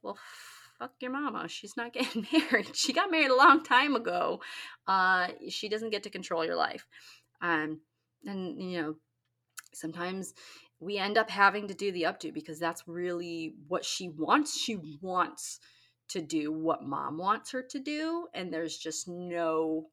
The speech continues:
breaking her out of that. But I wanna make sure that I'm comfortable, um, and confident that I'm giving her what she really wants. And I want her at the same time to understand that this is what she is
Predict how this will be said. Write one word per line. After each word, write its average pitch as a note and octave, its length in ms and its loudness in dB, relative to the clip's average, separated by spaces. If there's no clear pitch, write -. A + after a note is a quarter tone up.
breaking E3+ 400 -4
her - 320 -4
out E3+ 180 8
of B3+ 160 -4
that. E4+ 280 4
But G#3 540 4
I F#3+ 120 6
wanna F#3 260 -2
make E3+ 220 -4
sure F3 240 -4
that D#3 220 -8
I'm A3 300 8
comfortable, - 720 -6
um, D#3 380 0
and E3+ 180 -4
confident D#3 720 -4
that D#3+ 100 -2
I'm D#3 160 0
giving D#3+ 300 -4
her D#3+ 140 -4
what D#3+ 180 -8
she F#3 280 -6
really E3 280 0
wants. D#3 320 -6
And E3+ 80 -4
I E3 60 0
want F3+ 280 -2
her E3 260 2
at - 100 -8
the - 80 -20
same C#3+ 260 -8
time - 420 -8
to - 140 -8
understand F3+ 1040 0
that F3+ 260 -2
this G3 260 0
is E3 300 0
what E3+ 460 -4
she - 600 -4
is D#3 140 -10